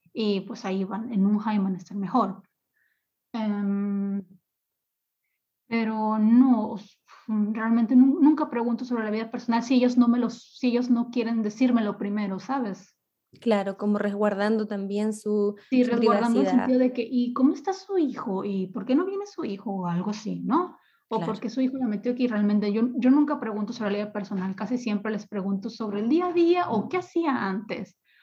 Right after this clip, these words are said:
Speaker 2: Mm.
Speaker 1: o a qué se dedicaba, pero sobre los hijos yo sé que es un tema muy, muy sensible, sobre todo para las personas mayores,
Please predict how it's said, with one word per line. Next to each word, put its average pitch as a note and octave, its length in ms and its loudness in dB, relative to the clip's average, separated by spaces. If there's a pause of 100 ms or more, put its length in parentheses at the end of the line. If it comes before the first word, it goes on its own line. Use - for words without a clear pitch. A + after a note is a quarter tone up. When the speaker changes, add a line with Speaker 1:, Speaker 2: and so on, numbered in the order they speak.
(100)
Speaker 2:
Mm. F#3 140 -8
Speaker 1:
o C4 100 -4
a B3+ 80 -4
qué D4 80 -4
se F4 140 -4
dedicaba, A#3 720 -2
pero G3+ 500 -2
sobre G#3+ 260 -6
los A3+ 200 -6
hijos D#4+ 260 -2
yo D#4+ 100 -4
sé D#4+ 180 -8
que D#4+ 60 -8
es D#4 140 -8
un D#4+ 120 -2
tema D4+ 260 -2
muy, D4+ 560 0 (400)
muy D#4 280 4
sensible, B3+ 720 0
sobre A3+ 220 -4
todo B3 200 -4
para B3 140 -4
las A3 140 -8
personas G#3 440 -8
mayores, G#3 580 -4